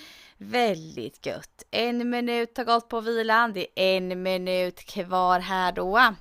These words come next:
Ja, vi börjar ändå sådär tagga till lite grann. Vi har ju en stund kvar på vilan, men, eh, klockan den tickar ändå på rätt så bra.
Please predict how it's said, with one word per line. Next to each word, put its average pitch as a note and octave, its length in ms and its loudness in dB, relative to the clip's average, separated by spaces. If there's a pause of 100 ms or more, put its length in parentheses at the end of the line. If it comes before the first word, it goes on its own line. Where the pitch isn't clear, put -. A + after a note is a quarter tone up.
(1600)
Ja, G#3+ 160 6 (300)
vi F3 260 -8
börjar A#3+ 500 4
ändå A3+ 280 -2
sådär G#3+ 420 0 (420)
tagga A#3+ 340 -2
till A#3+ 300 -6
lite A#3 260 -2
grann. A#3+ 400 2
Vi F#3+ 200 -6
har A#3 200 4
ju A3+ 80 0
en A3+ 80 -4
stund A#3 280 -4
kvar A3+ 140 -2
på A3+ 140 -6
vilan, A#3 640 0
men, G3+ 280 -4
eh, G3 160 0 (560)
klockan A#3+ 460 -8
den A#3+ 120 -6
tickar B3+ 280 -8
ändå B3 220 -4
på C4 200 -4
rätt B3+ 200 -6
så C#4+ 140 -4
bra. G#3+ 640 -2